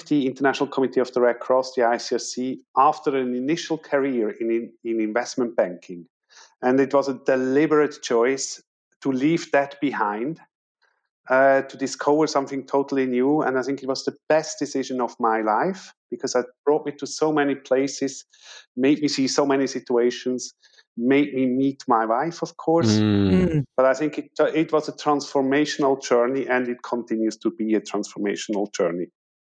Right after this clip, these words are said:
Speaker 1: I've been spending fifteen years with the I C R C in the field, in different places. Uh, I started in, uh, in Nepal. I spent time in Colombia, in Pakistan, in Rwanda, in Iraq,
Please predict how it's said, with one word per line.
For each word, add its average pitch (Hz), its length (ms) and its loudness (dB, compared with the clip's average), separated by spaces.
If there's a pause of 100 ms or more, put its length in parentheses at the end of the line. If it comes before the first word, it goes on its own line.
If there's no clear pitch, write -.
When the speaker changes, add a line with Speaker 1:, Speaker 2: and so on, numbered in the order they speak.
(200)
Speaker 1:
I've 143 260 0
been 139 180 -2
spending 143 440 -2
fifteen 143 440 -2
years 135 280 0
with 131 200 -4
the 127 120 4
I 123 100 4
C 123 160 -6
R - 20 -8
C 127 520 -6
in 135 240 -2
the 123 60 0
field, 170 560 0 (360)
in 131 560 0
different 147 400 0
places. 131 840 2
Uh, 113 140 6
I 120 160 2
started 127 560 0
in, 113 240 -6
uh, 113 320 -6 (180)
in 123 120 -2
Nepal. 143 640 2 (640)
I 123 120 0
spent 123 420 -4
time 123 340 0
in 117 100 -4
Colombia, 127 460 0
in 117 100 -4
Pakistan, 123 840 -2
in 110 120 0
Rwanda, 123 760 2 (360)
in 120 120 -4
Iraq, 123 480 2